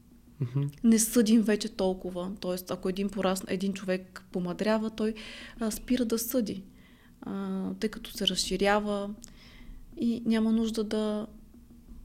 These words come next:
Speaker 2: занимава се повече със себе си, със собствения живот, не се занимава с това да осъжда другите.
Speaker 1: А това бърз или бавен процес?
Speaker 2: На, според мен е индивидуален
Speaker 1: Мгм.
Speaker 2: процес.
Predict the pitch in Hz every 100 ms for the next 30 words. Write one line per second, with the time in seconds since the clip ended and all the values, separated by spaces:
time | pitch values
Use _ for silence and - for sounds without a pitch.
0 | - 208 208 214 208 208 - 196 196 -
1 | 180 - 202 190 190 - - 196 214 -
2 | 208 202 202 190 190 190 190 196 196 196
3 | 190 190 - - 196 185 - 196 196 190
4 | 185 185 - 190 185 - 185 190 - -
5 | - - - - - 135 - 143 135 127
6 | 143 - 175 175 165 151 165 - 139 -
7 | 127 - - - - - - - - -
8 | 262 262 262 254 - - 226 240 240 -
9 | - - - - - - - 214 208 220
10 | 240 254 254 214 - 220 202 190 185 190
11 | 185 175 175 175 - - 127 147 143 -
12 | -